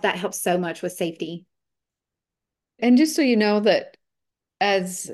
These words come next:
Speaker 2: you get farther along in your healing, you won't have to, like, consciously do this as much, but you have to remember, like we talked about last week in our episode, that this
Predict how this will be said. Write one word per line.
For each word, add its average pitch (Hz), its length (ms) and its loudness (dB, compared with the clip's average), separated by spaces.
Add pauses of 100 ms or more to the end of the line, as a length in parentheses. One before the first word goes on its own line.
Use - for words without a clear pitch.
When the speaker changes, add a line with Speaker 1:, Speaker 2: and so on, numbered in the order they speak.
Speaker 2:
you 185 220 -2
get 190 320 0
farther 185 280 4
along 175 300 2
in 180 120 0
your 170 120 -2
healing, 175 560 -4 (300)
you 202 140 -2
won't 196 200 -2
have 190 160 -6
to, 185 200 -6 (120)
like, 175 300 -4
consciously 180 600 -4
do 160 200 -2
this 180 260 -2
as 214 160 -4
much, 247 420 -4 (440)
but 214 140 -4
you 233 60 2
have 262 160 -2
to 277 100 -4
remember, 208 400 0
like 190 200 -2
we 180 60 -2
talked 175 260 -6
about 170 200 -2
last 156 280 -6
week 202 180 -8
in 208 80 -6
our 196 140 -6
episode, 208 440 -6 (480)
that 180 420 -2 (180)
this 214 640 0